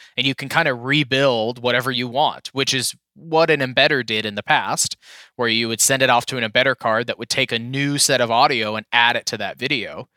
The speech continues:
You can now do that more discreetly. There's some products out there for even ancillary data where you can marry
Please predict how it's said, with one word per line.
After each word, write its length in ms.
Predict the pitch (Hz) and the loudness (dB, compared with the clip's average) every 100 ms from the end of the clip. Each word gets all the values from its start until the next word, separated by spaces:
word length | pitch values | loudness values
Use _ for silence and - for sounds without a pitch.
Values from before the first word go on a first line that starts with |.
| - - _ - | -20 -20 _ -6
You 140 | 139 | -2
can 120 | 156 | 0
now 200 | 139 143 | 4 4
do 200 | 139 147 | 2 0
that 180 | 135 123 | 0 0
more 180 | 131 123 | -2 -4
discreetly. 640 | 113 - 139 135 104 78 - | -2 -2 -2 -6 -6 -10 -6
There's 140 | 143 | -2
some 120 | 160 139 | -2 0
products 340 | 143 143 - | 2 2 2
out 140 | 139 | 2
there 120 | 135 123 | 0 -4
for 140 | 131 | -4
even 180 | 131 123 | -2 0
ancillary 560 | 117 - 151 139 117 | 0 0 0 0 -2
data 320 | 110 107 95 107 | -2 -2 -4 -8
where 140 | 110 | -10
you 160 | 107 113 | -8 -4
can 280 | 113 107 110 | -4 -4 0
marry 560 | 120 127 127 123 117 | 2 2 2 0 0